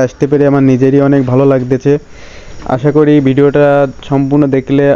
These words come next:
আপনাদেরও ভালো লাগবে। শুধু দেখেন দুই সাইডের পরিবেশটা কত সুন্দর। ওই যে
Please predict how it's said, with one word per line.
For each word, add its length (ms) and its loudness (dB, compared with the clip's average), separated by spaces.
আপনাদেরও 460 0
ভালো 200 0
লাগবে। 260 0
শুধু 160 2
দেখেন 280 -2
দুই 200 2
সাইডের 340 0
পরিবেশটা 520 0
কত 100 -4
সুন্দর। 300 2
ওই 120 2
যে 60 2